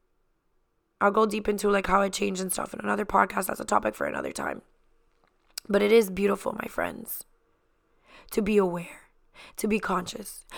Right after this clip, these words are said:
to understand this life. And that is all that I ever desire for anybody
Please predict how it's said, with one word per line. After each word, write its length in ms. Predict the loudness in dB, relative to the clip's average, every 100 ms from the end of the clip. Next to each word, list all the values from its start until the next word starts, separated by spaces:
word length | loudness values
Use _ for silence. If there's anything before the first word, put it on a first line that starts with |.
| -6
to 180 | 2 6
understand 1200 | 6 4 0 -2 -4 _ 6 10 12 10 8 -4 _
this 300 | 4 4 4 -8 -8
life. 600 | 0 8 8 8 0 -12 -14 -16 _ _ _ _ _ _ -20 -20 -6
And 140 | 2 4
that 100 | 4
is 100 | 2 _
all 160 | 12 12
that 120 | 12
I 120 | 4 2 6
ever 240 | 8 8
desire 720 | 6 2 2 4 6 4 -4 -10 _ _ _ _ _ _ _ _
for 160 | -18 -4 0
anybody 540 | 2 4 2 0 -10